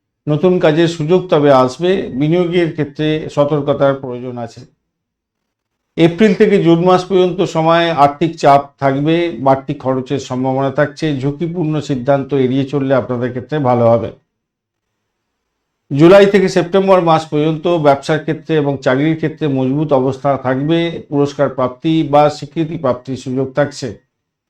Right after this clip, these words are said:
অক্টোবর থেকে ডিসেম্বর মাস পর্যন্ত সময় সঞ্চয় বাড়বে, তবে খরচে নিয়ন্ত্রণ রাখতে হবে, বড় ব্যবসায়িক চুক্তিতে সফলতা হওয়ার সম্ভাবনা থাকছে।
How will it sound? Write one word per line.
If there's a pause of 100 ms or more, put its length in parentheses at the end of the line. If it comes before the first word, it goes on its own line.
(360)
অক্টোবর
থেকে
ডিসেম্বর
মাস
পর্যন্ত
সময়
সঞ্চয়
বাড়বে, (400)
তবে
খরচে
নিয়ন্ত্রণ
রাখতে
হবে,
বড়
ব্যবসায়িক
চুক্তিতে
সফলতা
হওয়ার
সম্ভাবনা
থাকছে।